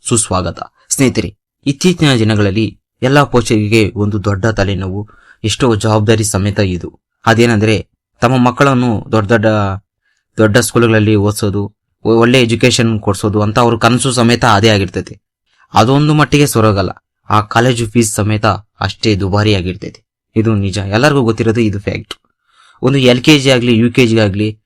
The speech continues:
ಇವಾಗ ಲಕ್ಷ ಲಕ್ಷ ಫೀಸ್, ಯೂನಿಫಾರ್ಮ್ ಬೇರೆ,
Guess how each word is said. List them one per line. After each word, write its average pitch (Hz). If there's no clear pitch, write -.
ಇವಾಗ 123
ಲಕ್ಷ 110
ಲಕ್ಷ 131
ಫೀಸ್, 101
ಯೂನಿಫಾರ್ಮ್ 113
ಬೇರೆ, 101